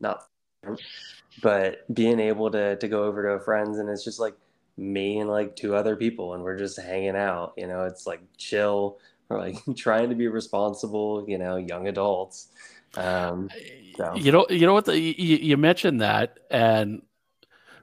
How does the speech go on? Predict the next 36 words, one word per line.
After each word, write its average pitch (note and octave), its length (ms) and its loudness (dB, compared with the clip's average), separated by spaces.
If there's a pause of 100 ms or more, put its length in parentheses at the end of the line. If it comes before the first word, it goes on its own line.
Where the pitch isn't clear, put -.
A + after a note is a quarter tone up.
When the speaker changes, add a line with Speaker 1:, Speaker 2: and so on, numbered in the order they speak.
(220)
Speaker 2:
just D#3 320 2
think D#3+ 240 2
about, B2+ 680 6 (1500)
you B2+ 100 0
know, A2 80 2
back C#3 320 6
from F#3+ 140 -2
your F3+ 100 2
college C#3 560 6
days, G#2+ 380 -4 (460)
you C#3+ 80 4
know, D3 80 2
when D3 180 4
you, E3 160 2
you F3 260 4
and G#3+ 100 4
your G#3 100 4
buddies E3 280 4
got D3 180 4
together, B2 480 0 (140)
the C3 80 0
conversations D3 880 2
you D3 100 -2
had B2 320 2
then A#2 360 -2 (920)
and C3+ 120 6
the A#2 80 0
conversations D3+ 720 4
you're C3+ 100 2
having B2+ 300 4
now. G#2+ 360 0 (340)
Back G3 240 6
then, G3 260 6
it F3+ 100 2
was E3 220 -2
about, B2 480 4